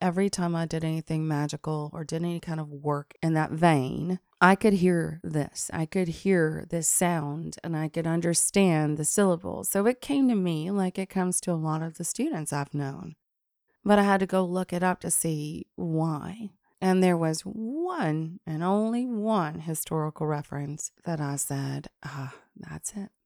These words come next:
That's what she would have said. That's what my grandma would have said about me, or about my birth, actually, to be very specific. And I wanted that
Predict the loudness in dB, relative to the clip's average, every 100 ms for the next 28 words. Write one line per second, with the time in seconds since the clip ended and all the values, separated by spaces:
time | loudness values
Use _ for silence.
0 | _ 0 2 2 -2 -4 -6 -6 0 2
1 | 2 -2 -2 -2 -4 -8 -4 -4 -4 -8
2 | 0 0 0 -2 -2 0 2 4 4 0
3 | -2 -4 -4 -6 -6 -8 -14 -8 -6 -4
4 | -4 -4 -6 -6 0 0 0 -4 -12 _
5 | -8 -6 -6 -2 4 4 4 0 -2 -2
6 | -4 -4 -10 -12 -16 -14 -12 -8 -6 -6
7 | -6 -4 -2 2 2 2 0 -6 -4 -4
8 | -2 -4 -4 -18 _ _ _ _ _ 4
9 | 8 10 10 8 8 6 0 -4